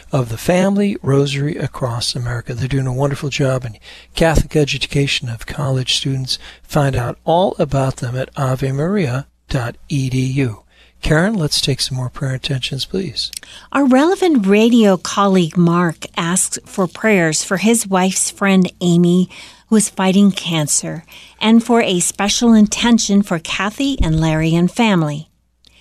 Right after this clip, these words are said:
Speaker 2: Annie in Munster, Indiana needs the prayers of Saint Francis here. She's asking for prayers for the safe return of their missing cat, Cleo, who escaped during the storms on Tuesday night.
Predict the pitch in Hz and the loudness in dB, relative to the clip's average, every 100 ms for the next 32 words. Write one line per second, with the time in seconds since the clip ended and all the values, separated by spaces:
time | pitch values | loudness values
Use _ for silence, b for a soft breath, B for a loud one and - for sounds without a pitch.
0 | b b _ 226 240 247 208 180 170 180 | b b _ 0 4 6 6 6 6 6
1 | 240 - 226 208 196 190 185 180 160 170 | 4 4 4 6 6 6 4 4 4 2
2 | 170 190 - 233 247 190 208 196 - 226 | 0 -4 -2 0 0 0 0 0 0 0
3 | 262 175 - 185 175 226 214 208 240 - | 2 0 0 0 0 0 0 0 0 2
4 | 214 185 175 - 214 196 190 170 170 - | 2 2 -2 -2 0 0 -2 -4 -4 -2
5 | 269 - 220 - 220 220 175 190 240 262 | -2 -2 -4 0 2 4 2 2 4 4
6 | 208 - 220 180 - 190 226 - - - | 4 2 2 0 0 -4 -4 -8 -8 -2
7 | 339 170 156 170 - b b b b 214 | 0 0 -2 -4 -10 b b b b 2
8 | 208 - 240 247 214 208 196 185 - 247 | 2 0 -2 2 2 4 4 2 0 4
9 | 240 202 175 160 - 180 165 180 175 175 | 4 4 2 0 -2 -2 0 0 0 2
10 | 170 175 | 0 -2